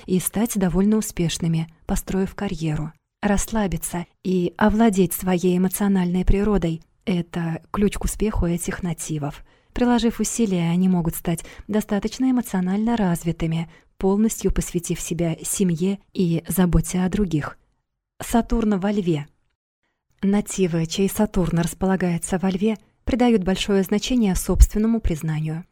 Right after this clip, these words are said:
У них сильная воля и способность брать на себя большую ответственность. Они желают быть у власти, что может превратить их в диктаторов.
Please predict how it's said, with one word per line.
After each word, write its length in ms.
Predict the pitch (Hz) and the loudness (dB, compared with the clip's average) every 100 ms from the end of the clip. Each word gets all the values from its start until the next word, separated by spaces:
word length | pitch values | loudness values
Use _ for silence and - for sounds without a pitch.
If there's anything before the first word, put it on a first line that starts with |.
| _ | _
У 60 | 226 | 0
них 180 | 226 208 | 2 2
сильная 460 | - 214 202 202 | 2 2 4 2
воля 340 | 180 160 151 160 | 2 0 -2 -4
и 140 | - 190 | 0 0
способность 640 | - 196 233 208 185 - | 2 -2 0 0 0 -2
брать 260 | 175 220 202 | -2 0 0
на 60 | |
себя 400 | 185 175 165 156 - | -2 -2 -2 -2 -2
большую 480 | 190 202 - 214 | 0 0 2 2
ответственность. 720 | 214 185 160 - 160 156 - - _ - | 2 0 -2 -4 -6 -6 -8 -16 _ 0
Они 440 | 202 196 185 175 | 4 4 4 2
желают 420 | 185 196 185 202 175 | 2 2 4 0 0
быть 220 | 185 - | 0 0
у 40 | |
власти, 560 | 185 160 147 - 165 165 - - | -2 -2 -2 -2 -6 -8 -12 -12
что 240 | - 180 | -4 0
может 320 | 175 196 185 | 2 2 2
превратить 540 | - 165 175 175 196 175 | 0 2 0 0 -2 -2
их 180 | - - | -4 -6
в 120 | 180 | -6
диктаторов. 800 | 165 208 - 170 147 160 160 - | -2 -4 -4 -4 -4 -6 -6 -6